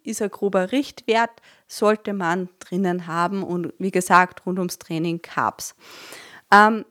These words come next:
dann ist ein anderer Punkt noch, wenn du zu salzig gegessen hast oder generell, wenn du jetzt essen warst oder Mittagessen,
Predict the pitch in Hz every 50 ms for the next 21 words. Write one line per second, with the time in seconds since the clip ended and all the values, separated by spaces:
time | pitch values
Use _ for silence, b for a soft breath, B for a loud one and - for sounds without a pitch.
0 | _ _ _ _ 208 190 185 214 277 403 403 - _ _ _ _ _ _ _ _
1 | _ _ 226 233 - 240 - - - 190 214 247 262 262 233 202 - _ - -
2 | 180 170 165 - - - 175 175 185 220 262 254 _ _ _ - 185 190 202 214
3 | 247 254 294 285 262 - - - 269 269 269 - - - 220 196 208 220 220 -
4 | _ - - - 190 170 - - - - 170 156 - - 156 120 156 - - -
5 | - 170 165 156 - - 156 180 226 294 - - - - - B B B B B
6 | B B B B - 220 214 208 208 - 202 196 208 208 196 190 175 175 180 196
7 | 214 208 214 202 - - - _ - 202 208 - - - 202 190 180 175 175 175
8 | 175 202 - - - 196 208 214 214 214 208 202 - - 202 180 - - 165 180
9 | - - - 196 190